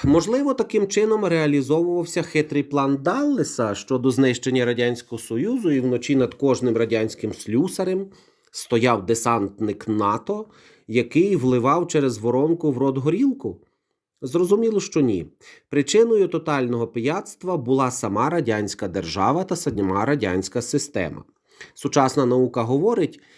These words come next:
що спиватися починає той, у якого немає внутрішнього стрижня і прагнення розвиватись і чогось досягати в житті. Саме ці умови максимально якісно, в лапках,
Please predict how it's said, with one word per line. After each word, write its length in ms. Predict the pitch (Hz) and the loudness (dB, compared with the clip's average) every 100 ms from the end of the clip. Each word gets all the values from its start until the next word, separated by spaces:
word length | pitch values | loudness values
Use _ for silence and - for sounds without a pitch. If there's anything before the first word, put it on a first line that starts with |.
| _ _ | _ _
що 520 | - - 139 131 123 | -8 0 4 4 2
спиватися 720 | 120 - 147 190 220 196 - | -4 -2 0 0 -2 -4 -4
починає 520 | - 147 143 135 131 127 | -4 -4 -2 0 2 0
той, 280 | 190 220 | 0 0
у 100 | 175 | 2
якого 420 | 147 131 170 170 147 | 2 2 0 2 2
немає 520 | 127 127 139 156 151 | 2 2 2 0 0
внутрішнього 720 | 131 143 151 139 135 147 143 | 2 2 2 -4 -2 -2 -2
стрижня 640 | 135 - 160 139 101 95 85 - - | -6 -2 2 2 2 -4 -4 -12 -8
і 100 | 151 | -4
прагнення 600 | 143 123 131 139 156 156 | -2 2 2 2 0 0
розвиватись 800 | 139 127 127 151 143 95 98 92 - | 0 -2 -2 0 2 0 -4 -10 -8
і 80 | 131 | -6
чогось 400 | 123 113 131 117 | -4 0 0 0
досягати 640 | 127 127 123 110 107 131 | -4 -2 0 0 2 0
в 80 | 120 | 0
житті. 440 | 127 127 92 - _ _ _ _ _ _ | -2 -4 -12 -14 _ _ _ _ _ _
Саме 340 | - 151 151 151 | -4 0 2 0
ці 180 | 160 | -2
умови 460 | 170 151 196 240 185 | 0 0 2 2 2
максимально 760 | 139 135 - 143 131 117 110 104 | 0 -2 -2 0 2 2 0 0
якісно, 640 | 104 107 107 131 180 190 | 0 0 -2 -6 -4 -2
в 40 | |
лапках, 480 | 202 202 233 240 | -2 -4 -6 -6